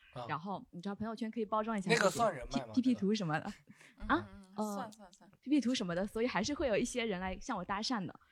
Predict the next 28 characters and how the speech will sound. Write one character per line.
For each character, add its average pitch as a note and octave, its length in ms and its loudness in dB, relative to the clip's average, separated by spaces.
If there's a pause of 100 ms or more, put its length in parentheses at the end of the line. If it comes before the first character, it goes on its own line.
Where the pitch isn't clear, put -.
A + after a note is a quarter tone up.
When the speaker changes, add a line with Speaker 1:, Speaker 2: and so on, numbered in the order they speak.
(100)
Speaker 3:
嗯。 - 100 -14
Speaker 2:
然 G#3+ 120 4
后 D4+ 120 4
我 A3 140 6
的 A#3 60 2
感 A3 180 2
觉 E3+ 80 0
就 G#3 100 -2
是， A3+ 220 -2 (320)
嗯， G3+ 440 -4
来 A3 260 2
跟 D#4 100 -4
我 C4 80 0
搭 A#3+ 160 -4
讪 C#4+ 160 -4
的 G#3+ 100 0
人 B2 120 -2
啊， - 120 -8 (140)
前 F#3 180 4
面 C4+ 220 4
可 G3+ 160 -6
能 E3 160 -2
他 G#3 140 -4
会 A3 240 2
跟 A3+ 180 -4
你 F#3+ 80 -2
示 - 180 0
好， - 360 -6